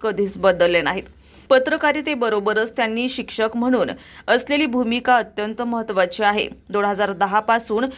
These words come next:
यशवंतराव चव्हाण मुक्त विद्यापीठ हडपसर येथे प्रेस जर्नलिझमचे मोफत प्रशिक्षण, बातमी लेखन, संपादकाची भूमिका,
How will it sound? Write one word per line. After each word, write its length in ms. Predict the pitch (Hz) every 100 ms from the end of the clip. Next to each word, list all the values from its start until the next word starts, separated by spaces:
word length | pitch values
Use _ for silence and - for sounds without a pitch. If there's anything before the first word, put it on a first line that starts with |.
| - -
यशवंतराव 580 | 240 254 262 302 311 311
चव्हाण 380 | 277 226 220
मुक्त 280 | 226 202 -
विद्यापीठ 640 | 208 202 165 214 214 233
हडपसर 520 | 233 214 226 - 196 - - - - 247
येथे 160 | 294
प्रेस 420 | 359 285 269 269 - 208
जर्नलिझमचे 760 | 233 214 214 220 220 226 226
मोफत 500 | 262 214 190 226 220 -
प्रशिक्षण, 640 | 196 196 262 - 202 143 - _ _ 196
बातमी 420 | 220 226 254 277
लेखन, 320 | 269 262 143 - _ -
संपादकाची 680 | 277 254 269 277 285 294 285
भूमिका, 520 | 233 220 214 220 226